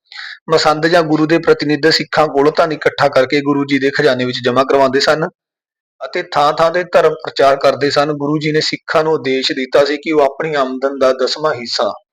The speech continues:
ਠੀਕ ਹੈ, ਆਪਾਂ ਸਭ ਨੂੰ ਪਤਾ ਜੀ, ਗੁਰੂ ਅਰਜਨ ਦੇਵ ਜੀ ਨੇ ਸਿੱਖਾਂ ਨੂੰ ਦਸਵੰਧ ਕੱਢਣ ਦੀ ਪ੍ਰਥਾ ਸ਼ੁਰੂ ਕੀਤੀ ਸੀਗੀ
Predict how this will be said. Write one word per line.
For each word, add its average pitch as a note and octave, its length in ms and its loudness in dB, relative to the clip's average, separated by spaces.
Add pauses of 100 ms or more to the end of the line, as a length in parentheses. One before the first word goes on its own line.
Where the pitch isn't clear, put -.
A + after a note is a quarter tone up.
ਠੀਕ E3 100 -8
ਹੈ, F#3+ 100 0 (640)
ਆਪਾਂ E3 240 2
ਸਭ D#3+ 260 0
ਨੂੰ F#3+ 100 -6
ਪਤਾ D3 260 2
ਜੀ, D3 160 -4 (520)
ਗੁਰੂ D#3+ 360 -6 (580)
ਅਰਜਨ D3 320 -2
ਦੇਵ D3 200 0
ਜੀ D3 160 -4
ਨੇ C#3 300 -4
ਸਿੱਖਾਂ D3 440 -4
ਨੂੰ C3+ 260 -10 (120)
ਦਸਵੰਧ C3+ 380 0
ਕੱਢਣ C#3 340 0
ਦੀ D3 240 -2
ਪ੍ਰਥਾ B2 300 -4
ਸ਼ੁਰੂ C#3 220 -6
ਕੀਤੀ D3+ 220 -6
ਸੀਗੀ D#3+ 340 -6